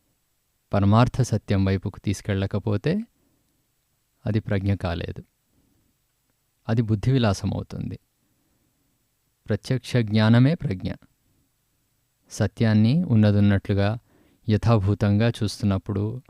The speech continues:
మన అనుభూతిలోకి వచ్చే జ్ఞానమే ప్రజ్ఞ. దానిపై ఏ తాత్విక విశ్వాసాల రంగులు అంటుకోకుండా చూసుకోవాలి. దానిపైన ఏవేవో ఊహాజనితమైన రంగులు పులుముకోకుండా చూసుకోవాలి.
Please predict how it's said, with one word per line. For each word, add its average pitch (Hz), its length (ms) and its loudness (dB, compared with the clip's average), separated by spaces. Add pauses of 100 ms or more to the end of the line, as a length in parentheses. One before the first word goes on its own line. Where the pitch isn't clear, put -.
(120)
మన 107 160 4
అనుభూతిలోకి 104 720 2
వచ్చే 101 400 -2
జ్ఞానమే 107 580 2
ప్రజ్ఞ. 92 340 -4 (2250)
దానిపై 120 680 2
ఏ 123 140 0
తాత్విక 107 440 0
విశ్వాసాల 104 640 0
రంగులు 98 460 2
అంటుకోకుండా 101 600 -2
చూసుకోవాలి. 101 600 -4 (1400)
దానిపైన 107 440 4
ఏవేవో 107 680 2 (120)
ఊహాజనితమైన 104 840 2
రంగులు 101 340 2
పులుముకోకుండా 101 840 -2 (100)
చూసుకోవాలి. 101 640 -4